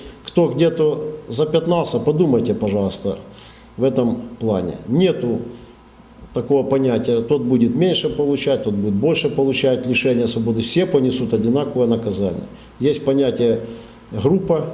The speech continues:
это отягчающее обстоятельство, да, для вины. Поэтому задумайтесь, кто стал на преступный путь.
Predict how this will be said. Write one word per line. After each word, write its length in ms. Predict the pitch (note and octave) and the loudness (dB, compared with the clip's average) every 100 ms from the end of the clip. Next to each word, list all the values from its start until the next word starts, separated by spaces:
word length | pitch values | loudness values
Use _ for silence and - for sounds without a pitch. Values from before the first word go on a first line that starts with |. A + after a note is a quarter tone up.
| - - - - | -12 -18 -12 -4
это 200 | A#2+ C3 | 0 0
отягчающее 800 | B2+ B2+ - B2+ A#2+ - A#2 G#2+ - - | 0 -2 0 2 0 0 0 0 -4 -8
обстоятельство, 840 | G#2 - B2 B2 A2+ A2+ - - A2 | -8 -4 0 0 0 -2 -4 -4 -2
да, 220 | D3 D3 - - - G2+ | -2 -4 -10 -16 -10 0
для 120 | A#2 | 2
вины. 360 | A#2 A#2 A#2 A2+ - - - - - | 2 2 -2 -4 -12 -18 -20 -8 -2
Поэтому 380 | D#3+ D#3+ C#3+ | 0 0 0
задумайтесь, 600 | C3 C#3+ C#3 A2+ G2+ G#2+ - | 2 2 2 2 2 -2 -2
кто 120 | B2+ | -2
стал 280 | - E3+ C3+ | 0 0 2
на 100 | A2+ | 0
преступный 540 | A#2 - C#3+ B2+ A#2 | -2 -2 -2 0 0
путь. 260 | - G2 | -2 -6